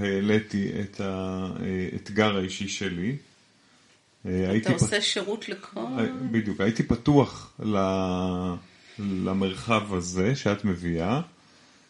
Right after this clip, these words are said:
Speaker 1: אה, בזכות זה שהזדמנו לפה ביחד היום,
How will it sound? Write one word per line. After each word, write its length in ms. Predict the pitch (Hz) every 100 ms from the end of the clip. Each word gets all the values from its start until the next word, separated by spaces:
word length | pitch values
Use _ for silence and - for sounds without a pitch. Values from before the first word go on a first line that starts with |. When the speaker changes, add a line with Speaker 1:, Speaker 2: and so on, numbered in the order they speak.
| _ -
Speaker 1:
אה, 40 | 87 87 87 87 90 90 87 87 87 85
בזכות 460 | 90 - - 113 104
זה 200 | 104 101
שהזדמנו 1400 | - 101 92 90 87 - - 98 95 98 101 107 101
לפה 220 | 95 87 92
ביחד 460 | 92 98 - 90
היום, 460 | 87 87 101 160